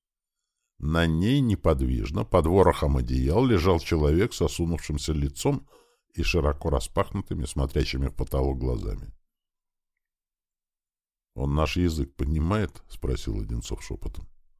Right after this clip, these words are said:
Миклаш склонился к уху князя и произнёс: «Всё как есть, разумеет, только сказать ничего не может». Серёга приблизился к больному.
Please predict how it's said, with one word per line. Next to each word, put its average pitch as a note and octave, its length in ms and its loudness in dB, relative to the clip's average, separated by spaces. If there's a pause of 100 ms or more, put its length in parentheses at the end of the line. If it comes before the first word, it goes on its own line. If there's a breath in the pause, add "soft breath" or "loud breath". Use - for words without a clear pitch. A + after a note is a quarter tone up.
(580)
Миклаш C#2+ 460 -2
склонился C#2+ 560 0
к - 80 -12
уху - 240 -4
князя F#2+ 320 0
и B1+ 60 0
произнёс: - 600 -2 (640)
«Всё - 200 -2
как C2+ 240 -2
есть, A#1+ 240 -4
разумеет, G#1+ 520 -6
только - 240 -6
сказать A#1 440 -2
ничего G2+ 320 -8
не G#2+ 120 -6
может». G1+ 320 -10 (2750)
Серёга E3+ 400 8
приблизился A#2 600 6
к F#2 60 -2
больному. F2 480 2